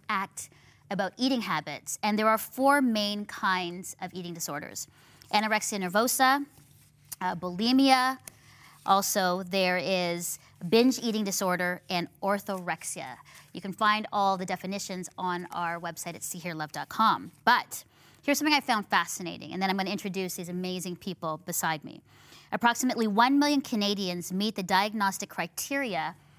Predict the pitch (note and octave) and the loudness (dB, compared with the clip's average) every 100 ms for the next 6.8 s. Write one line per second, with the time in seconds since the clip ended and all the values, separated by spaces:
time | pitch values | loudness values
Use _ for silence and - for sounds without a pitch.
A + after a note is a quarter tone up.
0 | _ - G3+ A3+ A3+ A3 F3+ F3 D#3+ E3+ | _ -6 -4 0 0 0 -2 -6 -8 -4
1 | F#3+ G#3+ A3 G#3+ G3+ F#3+ F3 D#3+ D#3 - | 0 0 0 -4 -6 -4 -4 -6 -10 -14
2 | - - - - A#3 A3+ A3+ G#3+ G3 F#3+ | -18 -20 -20 -2 2 2 4 2 0 -2
3 | - - B3 A#3 - A3+ G3+ G#3 G3 A3+ | -6 -2 -2 -2 -6 -8 -4 -2 -2 -4
4 | G3 F#3 - - A#3+ C4 C#4 C#4 A#3 G#3 | -4 -4 -8 -6 -2 -2 -2 -4 -4 -2
5 | A3 A3+ A3 G#3+ G#3 - F#3 F#3+ G3+ G#3 | -2 -2 -4 -6 -6 -6 -2 0 2 0
6 | G#3 G3+ E3+ - F#3 - F3 | -2 -6 -6 0 0 0 -8